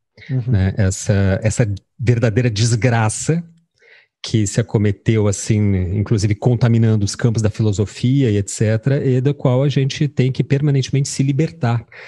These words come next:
Speaker 2: né? Essa dimensão de que existe uma coisa que é o espiritual, que é algo elevado, transcendente, e por isso mesmo está para além da matéria, né? Quando hoje o que sabemos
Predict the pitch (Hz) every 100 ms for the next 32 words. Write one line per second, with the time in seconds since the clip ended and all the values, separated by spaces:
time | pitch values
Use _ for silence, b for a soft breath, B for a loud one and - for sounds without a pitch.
0 | B B 101 - 107 - 104 123 113 107
1 | - 120 127 107 117 101 - 117 113 104
2 | 95 127 156 - - 131 127 120 - 113
3 | 101 110 120 107 - 135 127 - 131 135
4 | 170 190 - 117 113 110 104 110 120 107
5 | 113 113 120 165 - _ B B B 156
6 | 143 - 147 139 131 151 170 240 247 160
7 | 143 165 135 123 - 156 139 139 175 -
8 | 151 151 156 156 143 143 170 175 175 175
9 | 151 127 107 101 - _ _ _ - 101
10 | 120 B B B B B - 127 120 117
11 | 117 120 120 120 - 143 135 120 - 117
12 | - 139 117 131 180 180 113 - -